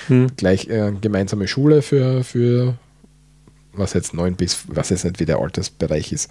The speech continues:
Speaker 1: Ja. Beim Wohnen ist da eine interessante, ich meine, wir sind heute wohnlastig, aber vielleicht einmal zur Abwechslung, ist auch
Speaker 2: Mhm.
Speaker 1: gar nicht so schlecht für uns, ja, zum Thema leistbaren Wohnung. Was sie gerne hätten, ist eine Abschaffung der Mehrwertsteuer auf Mieten,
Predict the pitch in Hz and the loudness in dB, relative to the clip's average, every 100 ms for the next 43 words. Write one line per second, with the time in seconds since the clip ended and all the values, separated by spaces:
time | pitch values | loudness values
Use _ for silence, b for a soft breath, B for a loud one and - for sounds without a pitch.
0 | - 123 127 B B B B B B - | -2 -2 -2 B B B B B B 0
1 | 120 120 113 101 143 220 208 151 - 107 | 2 2 4 6 6 6 4 2 -2 0
2 | 123 190 175 - 151 127 110 135 - 180 | 0 2 2 0 0 0 0 -2 2 4
3 | 143 127 117 123 117 - 123 117 113 123 | 4 2 2 0 0 -2 -4 -4 0 2
4 | 151 139 - 131 120 117 123 113 - 120 | 4 0 0 -2 -2 -2 -4 -6 0 0
5 | 110 113 147 - 160 - 160 135 123 123 | 2 -2 -4 -2 -2 2 2 4 2 -2
6 | 123 131 131 135 - 139 - 127 127 135 | 0 0 0 -4 -6 -8 -4 0 0 0
7 | 123 120 B B B - 117 120 120 110 | -2 -2 B B B -4 2 4 4 2
8 | 110 - 143 127 113 131 117 123 - 139 | -2 0 2 4 4 4 2 -2 -4 2
9 | 135 120 123 131 117 143 143 - 127 - | 2 2 0 0 0 -4 -8 -4 -6 -2
10 | 139 - 113 107 107 151 143 - 123 113 | -4 0 2 4 2 0 -2 -2 -2 -2
11 | 107 - 123 165 - 220 220 | -4 0 2 2 2 4 4